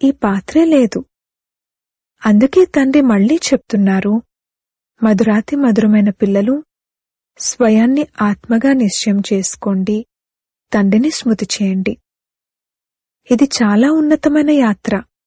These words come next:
ఉన్నతిలోకి వెళ్తుంటే వైకుంఠ రసాన్ని ఆస్వాదిస్తారు. వికారాల్లో పడిపోవడంతో పూర్తిగా ముక్కలు ముక్కలుగా అయిపోతారు. కాని స్వర్గంలోకైతే వస్తారు, కాని పదవి చాలా తక్కువగా ఉంటుంది.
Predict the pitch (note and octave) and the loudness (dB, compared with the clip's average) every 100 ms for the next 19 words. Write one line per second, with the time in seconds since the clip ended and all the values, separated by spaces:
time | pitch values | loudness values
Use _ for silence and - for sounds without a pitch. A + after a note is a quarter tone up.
0 | _ _ _ _ _ _ _ _ _ _ | _ _ _ _ _ _ _ _ _ _
1 | A#3+ A3+ C4+ C#4+ C#4 C#4 C4+ A#3+ A#3 - | 2 2 2 2 2 2 2 2 2 0
2 | C4 B3 D#4+ F#4+ _ _ _ _ _ G#3+ | -2 2 0 0 _ _ _ _ _ -2
3 | A3 A#3 - C#4+ D4 C4 A#3+ C4 C4 C#4+ | 0 0 0 0 2 0 0 0 -2 -2
4 | - A3 - A#3 G#3+ G#3+ - - G3 A3+ | -2 -4 -2 -2 0 -2 -4 -4 -2 -4
5 | D#4 _ _ _ _ _ _ _ A3+ A#3 | -6 _ _ _ _ _ _ _ -2 0
6 | C#4+ C#4+ D4 C#4+ D4+ C4 A#3 A#3+ C4 C4 | 0 2 2 2 0 0 -2 0 0 2
7 | C4 - D#4 F#4 _ _ _ _ _ - | -2 -2 -2 -2 _ _ _ _ _ 0
8 | B3+ C#4 - D4 E4 D4 B3+ - D4+ C#4+ | 2 2 2 0 0 0 -2 -2 0 -2
9 | C#4 D4+ D4 D#4+ C#4+ - G3+ - F#3+ G3 | -2 0 0 0 0 -2 -6 -4 -4 -6
10 | - _ _ _ _ _ _ _ _ _ | -12 _ _ _ _ _ _ _ _ _
11 | C#4 D4+ F4+ - G#3+ F#3+ - A#3+ C#4+ C#4+ | 0 0 0 -2 -4 -2 -2 0 0 0
12 | D4+ - D#4+ B3 - - C#4 A#3+ D#4 - | 0 2 0 0 -2 -2 -2 -2 -4 -10
13 | _ _ _ _ _ _ - D#4+ F4+ - | _ _ _ _ _ _ -4 0 0 0
14 | B3 G#3+ D#4+ - F4 E4 D#4+ C#4 - C4+ | -2 0 0 2 0 0 -2 -4 0 0
15 | D4 D4 G#3 G3 F#3 G3+ | 0 0 0 -2 -2 -2